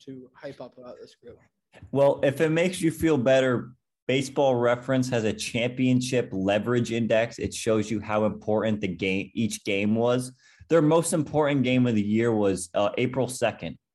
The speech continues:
Speaker 2: The season started <laughs> on April first. So, needless to say, they have not played an important game of baseball in a very, very long time. Uh, and,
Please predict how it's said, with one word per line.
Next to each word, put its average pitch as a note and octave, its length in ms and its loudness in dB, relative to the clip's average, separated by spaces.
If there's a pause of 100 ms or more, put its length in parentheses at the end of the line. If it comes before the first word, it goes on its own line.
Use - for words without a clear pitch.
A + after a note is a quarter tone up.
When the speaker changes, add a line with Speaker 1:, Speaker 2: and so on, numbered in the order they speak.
Speaker 2:
The - 80 -2
season F#3+ 320 -2
started B2 880 -2
<laughs> - 20 -14
on A#2 300 0
April B2 300 0
first. - 560 -6
So, A2 500 0 (760)
needless G#3+ 400 4
to A3 40 -6
say, F#3+ 140 2
they F#3 140 4
have F#3+ 100 2
not F#3 240 0
played F3 240 2
an D#3+ 60 0
important C3+ 560 0
game C3 240 0
of A2 140 -2
baseball B2+ 640 0
in B2 100 0
a A#2 120 0
very, A2 680 0
very G2+ 600 -2
long F#2 380 -4
time. F2 360 -8 (160)
Uh, E2 280 -6 (640)
and, G#2+ 460 -2